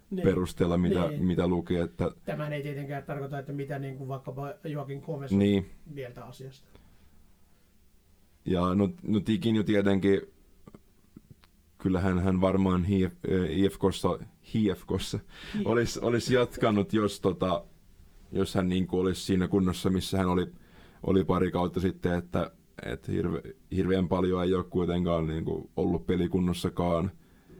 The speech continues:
Speaker 2: Että ehkä siinä ne, ehkä se tämän hetken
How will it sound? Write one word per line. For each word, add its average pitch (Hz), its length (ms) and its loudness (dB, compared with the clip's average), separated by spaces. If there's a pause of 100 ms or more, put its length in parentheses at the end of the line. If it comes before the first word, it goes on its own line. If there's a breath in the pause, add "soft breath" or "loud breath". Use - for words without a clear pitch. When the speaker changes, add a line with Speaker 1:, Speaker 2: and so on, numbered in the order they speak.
(380 loud breath)
Speaker 2:
Että - 340 -6 (2000)
ehkä 85 260 -4
siinä 90 260 0
ne, 85 180 0 (1600 soft breath)
ehkä 90 240 -2
se 98 80 2
tämän 101 300 2
hetken 92 440 0